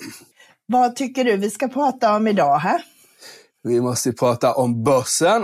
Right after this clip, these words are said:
Speaker 2: Det är ju ingen, ingen kioskvältare när man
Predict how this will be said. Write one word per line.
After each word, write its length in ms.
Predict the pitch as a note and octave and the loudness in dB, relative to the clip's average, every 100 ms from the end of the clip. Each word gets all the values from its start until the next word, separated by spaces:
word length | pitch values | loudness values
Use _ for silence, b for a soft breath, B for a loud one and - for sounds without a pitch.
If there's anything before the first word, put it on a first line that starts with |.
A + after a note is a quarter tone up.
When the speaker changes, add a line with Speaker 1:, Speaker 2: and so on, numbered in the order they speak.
| D3 | -4
Speaker 2:
Det 160 | D3+ C#3 | -4 -2
är 60 | |
ju 180 | D3 D#3+ | 0 0
ingen, 360 | E3+ D3+ D3 D3 | 0 -2 -2 -4
ingen 280 | D#3 D#3+ C#3+ | -4 -2 -2
kioskvältare 800 | C3+ F3+ - D#3 C3+ A#2+ C#3 C#3+ | 0 0 2 2 2 0 0 0
när 180 | C#3+ C#3 | 0 0
man 180 | C#3 | 0